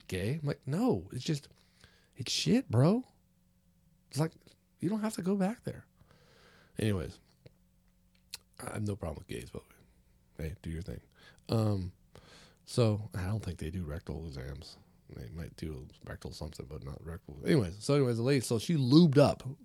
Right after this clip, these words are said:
gr-, aggressively because, you know, um, she thought it'd be tight, and I was loose. I was like, I'm like, not like my butt was loose, but, like,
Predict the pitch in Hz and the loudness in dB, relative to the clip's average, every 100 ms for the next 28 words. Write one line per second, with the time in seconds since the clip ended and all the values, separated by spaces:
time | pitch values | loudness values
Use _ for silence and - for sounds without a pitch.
0 | - 98 117 - 120 139 135 95 69 58 | -10 -6 -6 0 4 6 6 2 -2 -8
1 | - - - - 127 110 110 104 110 107 | -14 -20 -20 -14 -8 -4 -2 -2 -2 -2
2 | 98 92 _ _ - - - _ _ _ | -4 -6 _ _ -20 -20 -20 _ _ _
3 | _ _ - 110 92 82 98 _ _ _ | _ _ 0 2 2 -2 -8 _ _ _
4 | _ _ _ _ - 113 107 104 90 87 | _ _ _ _ -8 -4 0 2 0 -4
5 | - 95 104 - - - 101 147 78 92 | -4 -2 -2 -6 -14 -4 0 0 0 0
6 | 139 - 101 90 87 82 - 107 110 101 | -2 -2 -6 -4 -4 -6 -4 -2 0 0
7 | - 131 113 101 - 92 87 117 139 117 | 0 2 2 0 -2 -4 0 4 4 2
8 | 95 110 101 127 110 101 | 2 0 2 2 2 0